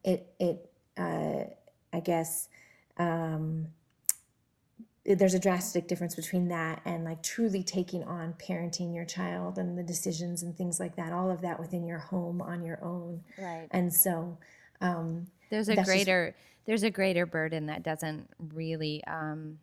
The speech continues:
Speaker 2: translate when, even if it's, um,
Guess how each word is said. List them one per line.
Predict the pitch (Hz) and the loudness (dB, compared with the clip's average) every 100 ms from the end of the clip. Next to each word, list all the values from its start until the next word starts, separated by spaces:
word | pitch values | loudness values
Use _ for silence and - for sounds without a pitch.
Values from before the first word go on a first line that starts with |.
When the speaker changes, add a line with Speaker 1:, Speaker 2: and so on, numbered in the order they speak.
| - _ _ - | -20 _ _ -8
Speaker 2:
translate | - 175 170 - 151 143 - - - _ | -2 0 0 -2 -4 -4 -8 -16 -20 _
when, | 170 170 160 160 156 | -4 0 0 -2 0
even | 240 320 | 0 0
if | 370 330 | -2 -2
it's, | 262 - - - _ _ _ _ _ | -4 -6 -10 -14 _ _ _ _ _
um, | 190 185 175 175 | -6 -2 -2 -4